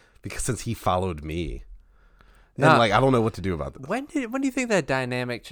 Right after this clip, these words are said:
Speaker 2: do you remember when we first started doing social media and it was just, like, everybody was just friending everybody
Speaker 1: Oh,
Speaker 2: left
Speaker 1: uh,
Speaker 2: and right?
Speaker 1: left and right.
Speaker 2: Now it's like
Speaker 1: I'd friend every single freaking person
Speaker 2: Yeah.
Speaker 1: I could even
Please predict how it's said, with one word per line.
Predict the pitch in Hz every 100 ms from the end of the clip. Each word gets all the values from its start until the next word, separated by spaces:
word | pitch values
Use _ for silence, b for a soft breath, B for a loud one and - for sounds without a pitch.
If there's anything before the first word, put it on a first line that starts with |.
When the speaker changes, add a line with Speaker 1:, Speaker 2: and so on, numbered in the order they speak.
| 143
Speaker 2:
do |
you | 185
remember | 262 262
when | 214 143
we | 147
first | 151 151 147
started | 147 147
doing | 143 151
social | - 143 -
media | 139 143 143
and | 127
it |
was | 123
just, | 131
like, | 120 -
everybody | 151 147 143 131 120
was | 113
just | 110 -
friending | 131 123 113
everybody | 110 110 156
Speaker 1:
Oh, | 117
Speaker 2:
left | 104 123 113
Speaker 1:
uh, |
Speaker 2:
and | 101
right? | 117
Speaker 1:
left | 123 -
and | 113
right. | 98 82 65 -
Speaker 2:
Now | 127 196
it's | -
like | 131 117
Speaker 1:
I'd | 120
friend | - 139 117 104
every | 110 120 113 113 110
single | - 117 104
freaking | - - 120 104 101
person | 104 95 - 113
Speaker 2:
Yeah. | 156 110
Speaker 1:
I | 82 90 92 -
could | 104 87 95 - _
even | 107 95 87 85 73